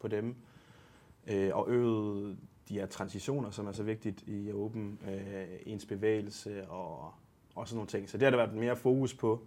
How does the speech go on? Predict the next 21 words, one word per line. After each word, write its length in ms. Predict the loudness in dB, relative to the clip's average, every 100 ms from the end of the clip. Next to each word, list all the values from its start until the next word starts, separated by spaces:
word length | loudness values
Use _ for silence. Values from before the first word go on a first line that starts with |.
| -10 -6
end 140 | -4
der 60 | -2
har 120 | -2
været 320 | -2 -2 -4
førhen, 440 | -2 -2 -2 -8 -10 -20 -20 -14 -2
hvor 140 | 0
det 80 | 0
måske 240 | -2 -2
lidt 300 | 0 0 0
mere 320 | -4 -4 -6 -8
er 140 | -10
fokus 380 | -8 -8 -8 -8
på 280 | -6 -4 -4
at, 160 | -8 -14 -20 -20 -14 -10
at 80 |
blive 340 | -2 2 2 0 -8 -20 -2
det 140 | -2
stærkere, 480 | -2 -4 -6 -6 -8 -8
eller 320 | -10 -8 -8 -10
at 80 | -10
blive 260 | -4 -4